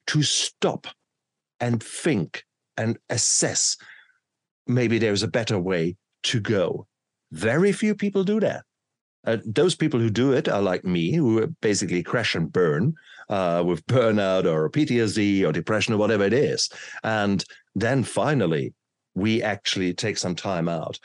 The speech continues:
Here you are as a veteran. Um, you have, you have finished your military service, uh, in your case. Now what? Now that is an opportunity. That is a, a positive thing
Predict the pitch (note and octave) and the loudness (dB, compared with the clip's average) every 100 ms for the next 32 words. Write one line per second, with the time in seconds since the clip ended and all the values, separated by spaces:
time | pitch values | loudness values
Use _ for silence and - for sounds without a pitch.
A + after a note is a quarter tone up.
0 | - - - C3+ A#2+ G#2 G#2 B2+ E2+ E2 | -20 -20 -8 -2 0 2 0 -2 -2 -2
1 | F2 F2 F#2 - D#2+ E2+ - - - G2+ | -4 -2 -4 -4 -6 -6 -8 -16 -6 -2
2 | F#2 F2+ D#2+ F#2 F2 - F#2+ F2 D#2+ - | 0 -2 -4 -4 -4 -4 -4 -2 -2 -6
3 | - A2+ F#2 - - _ - F2+ D#2+ D2+ | -2 0 0 -4 -8 _ -6 -2 0 -2
4 | - F#2 F2 - D#2 D2 - D2+ - - | -2 -2 -2 -2 -4 -2 -2 -2 -4 -6
5 | - - _ _ - F2+ D#2+ D#2 - F2 | -12 -20 _ _ -8 -4 -2 -2 -2 -2
6 | E2+ D#2+ - D#2+ F2+ - _ _ _ _ | 0 -2 -2 -4 -4 -6 _ _ _ _
7 | _ _ - - - C#2 C#2+ G2 A#2+ - | _ _ -12 -8 -6 -6 -4 -4 -4 -8
8 | - _ _ _ _ - G#2 G#2 B2 A2+ | -18 _ _ _ _ -8 -4 -2 0 0
9 | A2+ F2+ F#2+ - D3 E3 D2+ - _ _ | 0 -2 -4 -2 -2 -2 -4 -14 _ _
10 | _ - G2 G2 F#2+ G2 F#2 - G2 - | _ -8 -4 0 0 2 0 0 -6 -4
11 | E3 - C3 D#2+ - C2 | -4 -2 -2 -4 -6 -8